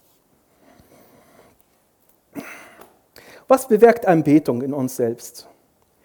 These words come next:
Wir kennen das. Wir haben manchmal schlechte Laune, wir sind nicht gut drauf.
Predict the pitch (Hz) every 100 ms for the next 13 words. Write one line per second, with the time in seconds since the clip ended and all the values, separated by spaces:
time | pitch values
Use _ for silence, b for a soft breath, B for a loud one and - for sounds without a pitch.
0 | b b b 170 196 240 254 208 120 -
1 | - - B B B _ _ - 151 160
2 | 208 208 208 - 202 185 - 185 180 165
3 | 156 156 131 135 139 165 170 - 151 -
4 | - 101